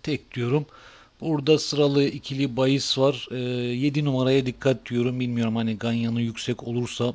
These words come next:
yedi numara, e, ilk koşusunda beşinci kaldı ama epeyce şanssızlıklar yaşamasına rağmen,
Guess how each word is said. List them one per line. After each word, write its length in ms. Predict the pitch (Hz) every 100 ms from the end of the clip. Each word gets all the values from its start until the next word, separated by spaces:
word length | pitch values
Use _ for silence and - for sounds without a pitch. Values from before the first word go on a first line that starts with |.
| -
yedi 340 | 113 113 120
numara, 400 | 117 113 113 123 - - - - - - _ -
e, 60 |
ilk 380 | 113 110 135 120
koşusunda 1040 | - 131 - - 131 127 120 123 127 123 117
beşinci 420 | 117 127 127 127
kaldı 380 | - 113 110 143
ama 260 | 127 127
epeyce 440 | 127 - 131 120 120
şanssızlıklar 840 | - 127 120 - 123 120 - 123
yaşamasına 720 | 123 123 123 120 117 131 135
rağmen, 360 | 120 117 131